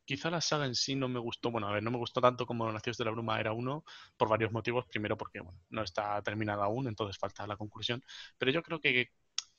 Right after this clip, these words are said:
es verdad que le falta, no es tan buena quizá como Nacidos de la Bruma Era uno. Yo creo que se nota que Brandon, cuando lo sacas de la fantasía común, como pues El Aliento, eh, El Archivo, evidentemente,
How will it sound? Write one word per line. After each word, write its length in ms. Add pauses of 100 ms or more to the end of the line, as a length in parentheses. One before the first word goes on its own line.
(120)
es 140
verdad 300
que 120
le 120
falta, 600
no 100
es 100
tan 260
buena 280
quizá 240
como 720
Nacidos 300
de 60
la 60
Bruma 280
Era 140
uno. 220 (180)
Yo 100
creo 140
que 60
se 120
nota 200
que 80
Brandon, 420 (380)
cuando 220
lo 60
sacas 320
de 140
la 200
fantasía 720 (320)
común, 400
como 280
pues 260
El 100
Aliento, 520 (400)
eh, 520 (160)
El 100
Archivo, 360
evidentemente, 680